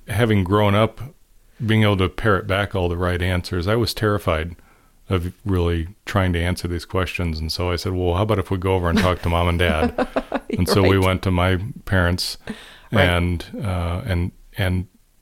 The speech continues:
Speaker 1: they presented the gospel message clearly to
Speaker 2: Mm-hmm.
Speaker 1: you. And they asked you that night, "Do you want, are you ready to ask the Lord into your heart?" And I remember you saying, "No, I'm not quite ready yet."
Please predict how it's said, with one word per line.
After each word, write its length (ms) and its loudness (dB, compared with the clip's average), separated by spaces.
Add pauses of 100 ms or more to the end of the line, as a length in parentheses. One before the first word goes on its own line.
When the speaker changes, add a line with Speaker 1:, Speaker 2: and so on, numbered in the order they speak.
(200)
Speaker 1:
they 720 0 (200)
presented 480 0
the 80 -2
gospel 520 0
message 420 -4
clearly 380 -2
to 100 -4
Speaker 2:
Mm-hmm. 100 2
Speaker 1:
you. 220 2
And 120 2
they 140 2
asked 360 -2
you 100 4
that 180 -2
night, 300 0
"Do 80 0
you 160 0
want, 180 -2
are 80 -2
you 100 -2
ready 240 0 (640)
to 140 -2
ask 260 -4
the 80 -4
Lord 220 0
into 140 0
your 120 -2
heart?" 180 0
And 60 0
I 20 2
remember 320 2
you 120 0
saying, 300 0
"No, 160 2
I'm 80 2
not 220 -2
quite 200 -4
ready 240 0
yet." 240 -4